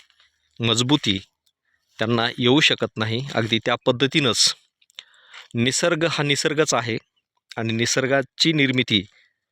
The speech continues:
ही खरोखर म्हणजे जे म्हणतो ना आपण देव,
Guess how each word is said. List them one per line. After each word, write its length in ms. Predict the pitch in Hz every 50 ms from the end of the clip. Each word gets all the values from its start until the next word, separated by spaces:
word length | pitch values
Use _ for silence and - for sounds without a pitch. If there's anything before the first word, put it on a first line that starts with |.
| _ _ _ _ _ _ _ -
ही 420 | - - 120 117 120 117 113 107 - _ _ _ _ _ - - _ _ _ _ - - - _ _ _ _ _ _ _ _ _ _ _ _ _ _ -
खरोखर 520 | - 135 135 143 - - - 151 147 147 - - _ _ _ _ _ _ _ _ _ _ _ _ _ _ _ _ -
म्हणजे 380 | 127 120 117 123 123 123 113 -
जे 160 | 127 113 117
म्हणतो 320 | 117 123 123 123 - 151
ना 80 | 151 139
आपण 280 | 120 - - 110 98 92 - _ _ - - - - _ _ _ - - - - - - _ - 117
देव, 420 | 101 104 123 135 147 156 151 143